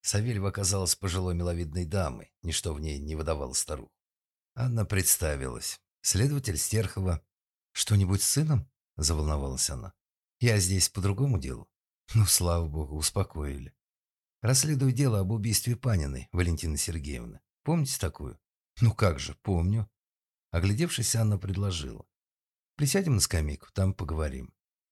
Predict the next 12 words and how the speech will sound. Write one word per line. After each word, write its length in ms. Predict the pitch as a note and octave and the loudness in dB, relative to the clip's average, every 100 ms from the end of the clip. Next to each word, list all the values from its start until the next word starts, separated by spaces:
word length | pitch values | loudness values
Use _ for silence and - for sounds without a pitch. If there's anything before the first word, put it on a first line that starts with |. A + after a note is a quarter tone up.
| - | 4
«Мне, 340 | C3+ B2 A2+ G2+ | 8 8 8 4
знаете, 380 | G2+ A2 G2 G2+ | 4 2 2 2
за 140 | G2+ | 2
внучкой 340 | A2+ C3 C3 | 2 0 0
надо 180 | F2 D2+ | 0 0
присматривать», 680 | C#2+ E2+ - D#2+ D2 D#2 D2 _ - | -2 -2 0 -2 -2 -6 -6 _ -6
возразила 480 | D#2+ D#2 C#2 D2 C#2+ | -4 -2 -2 -4 -4
Савельева. 560 | - C#2 B1 - - _ _ _ _ _ | -4 -4 -8 -14 -20 _ _ _ _ _
«Оттуда 360 | B2 B2 C#3 C3 | -2 2 2 4
все 180 | C3+ A#2+ | 4 2
будет 260 | B2+ B2+ | 0 0
видно». 360 | A2+ D2 B1 | -2 -2 -4